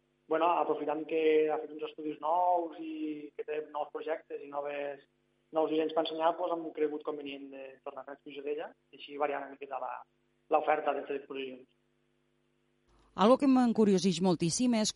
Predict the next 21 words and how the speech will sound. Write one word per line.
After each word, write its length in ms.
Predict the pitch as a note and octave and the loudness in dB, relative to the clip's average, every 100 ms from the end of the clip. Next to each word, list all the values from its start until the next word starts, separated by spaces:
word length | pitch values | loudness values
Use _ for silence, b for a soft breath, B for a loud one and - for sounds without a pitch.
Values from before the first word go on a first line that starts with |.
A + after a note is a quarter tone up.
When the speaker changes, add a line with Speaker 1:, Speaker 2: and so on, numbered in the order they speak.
| - | 2
Speaker 2:
com 200 | A3 G#3+ A#3 B3 | 4 6 4 2
ho 40 | |
feu. 460 | A#3+ - D#3 B2+ B2+ - - | 0 2 2 4 0 -2 0
Vosaltres 420 | E3+ G3+ A3 A#3 | 2 2 2 0
es, 120 | A3 A3 | -2 -2
us 140 | G#3+ - | -2 -2
poseu 380 | F#3+ G3+ G3 G3 | -2 2 2 2
en 100 | F#3+ | 2
contacte 640 | F3+ F3 F#3 F#3 G3 F3+ E3 | 0 0 -2 -2 0 0 0
amb 180 | F3+ E3+ | 0 0
els 120 | E3 | 0
artistes 540 | D#3+ - D#3+ - F3+ E3 | -4 -4 -6 -2 -2 0
de 80 | |
la 140 | F3 E3 | 0 0
zona 400 | F3 B3 D4+ C#4 | 2 2 2 2
o 220 | - G3 | 2 2
els 120 | F3+ | 2
artistes 760 | F3 F3 - G3 - G#3+ G3+ F#3 | 0 -2 -4 -4 -2 0 2 0
parlen 380 | - F#3 F#3 F3+ | -4 0 4 4
amb 160 | E3+ D#3+ | 4 2
vosaltres? 640 | C#3+ C3 A#2 B2 C3 - | 0 -4 -4 -8 -10 -14